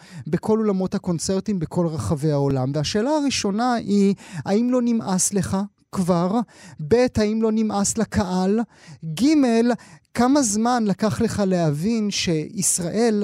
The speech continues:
צריכה, אה, להציג ולנגן יצירות מקוריות כמו זו של עודד זהבי שניגנתם אתמול בערב ותנגנו שוב היום בערב?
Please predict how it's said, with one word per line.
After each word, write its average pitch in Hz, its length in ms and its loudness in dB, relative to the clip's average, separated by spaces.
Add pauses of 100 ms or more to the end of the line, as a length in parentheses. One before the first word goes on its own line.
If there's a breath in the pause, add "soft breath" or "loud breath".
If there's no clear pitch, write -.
צריכה, 190 680 -2 (360 loud breath)
אה, 165 200 2
להציג 165 760 0 (160)
ולנגן 165 800 0
יצירות 180 520 0
מקוריות 190 580 0
כמו 190 300 2
זו 165 400 2
של 170 260 2
עודד 156 340 2
זהבי 156 460 0
שניגנתם 160 680 -2
אתמול 156 240 0
בערב 170 380 0 (100)
ותנגנו 147 500 0
שוב 143 300 0
היום 131 300 2
בערב? 113 400 -4